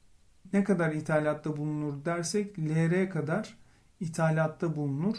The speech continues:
diyebiliriz. Türkiye hiç kağıt ihraç etmez çünkü uzmanı olduğu ürün değildir. Zaten talep fazlası da olduğu için bunu ithalatla karşılar diyebiliriz. Peki Türkiye'nin dış ticaret kazancı ne kadardır diye soracak olursak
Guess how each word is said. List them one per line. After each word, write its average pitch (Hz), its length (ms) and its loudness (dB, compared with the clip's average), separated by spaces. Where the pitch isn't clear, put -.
diyebiliriz. 147 760 0
Türkiye 208 380 2
hiç 208 260 -4
kağıt 185 280 0
ihraç 175 400 0
etmez 196 420 -2
çünkü 180 320 0
uzmanı 165 540 2
olduğu 151 600 -2
ürün 147 320 0
değildir. 165 580 0
Zaten 151 600 -4
talep 151 300 -4
fazlası 139 540 -4
da 147 60 -4
olduğu 139 220 -4
için 143 420 -2
bunu 156 340 -2
ithalatla 143 840 -4
karşılar 147 560 -4
diyebiliriz. 135 720 -4
Peki 220 300 0
Türkiye'nin 214 540 2
dış 202 140 0
ticaret 196 540 0
kazancı 180 540 0
ne 190 100 4
kadardır 143 560 0
diye 143 140 -2
soracak 139 520 -4
olursak 143 520 -2